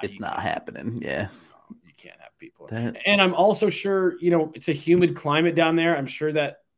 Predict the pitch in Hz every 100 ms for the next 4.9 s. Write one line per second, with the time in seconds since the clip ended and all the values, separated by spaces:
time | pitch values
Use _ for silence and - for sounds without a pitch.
0 | _ - 143 147 147 143 143 110 120 120
1 | 131 139 147 139 131 117 123 139 - 147
2 | 143 143 143 120 127 127 - 127 123 117
3 | 117 123 143 143 143 123 107 127 175 180
4 | 175 151 - 82 82 82 - 71